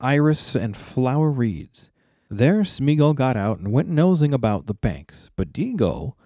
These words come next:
sat in the boat and fished. Suddenly a great fish took his hook, and before he knew where he was, he was dragged out and down into the water to the bottom.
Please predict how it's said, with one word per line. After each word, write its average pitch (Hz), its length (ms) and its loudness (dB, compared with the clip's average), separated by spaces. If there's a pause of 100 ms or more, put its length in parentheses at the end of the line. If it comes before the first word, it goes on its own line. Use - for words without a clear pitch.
sat 147 300 0
in 190 100 0
the 214 80 0
boat 80 280 -2
and 120 140 -10
fished. - 600 0 (540)
Suddenly 98 580 4
a 82 60 -4
great 95 400 0
fish - 520 -2
took - 160 0
his 160 160 0
hook, - 300 4
and 92 80 -8
before 165 420 4
he 180 140 2
knew 185 180 4
where 185 140 4
he 196 100 4
was, 98 440 -2
he 127 140 4
was 120 240 4
dragged 180 540 2
out 170 220 4
and 104 160 -4
down 151 380 0
into 151 260 2
the 123 100 2
water 120 440 4
to 123 120 -2
the 135 100 4
bottom. 135 480 2